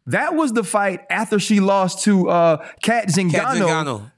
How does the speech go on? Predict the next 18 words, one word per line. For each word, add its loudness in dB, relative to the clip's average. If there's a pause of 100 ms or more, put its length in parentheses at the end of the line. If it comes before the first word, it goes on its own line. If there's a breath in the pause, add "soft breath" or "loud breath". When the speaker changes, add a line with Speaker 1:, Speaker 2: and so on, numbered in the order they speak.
(140)
Speaker 2:
Yep. -2
Speaker 1:
l-, 4
years 2
ago. -2
And -2
if -2
you 0
remember 2
in 0
that 0
fight, -2 (220 loud breath)
she 2
battered 0
her 2
with -2
low 2
leg -2
kicks. -4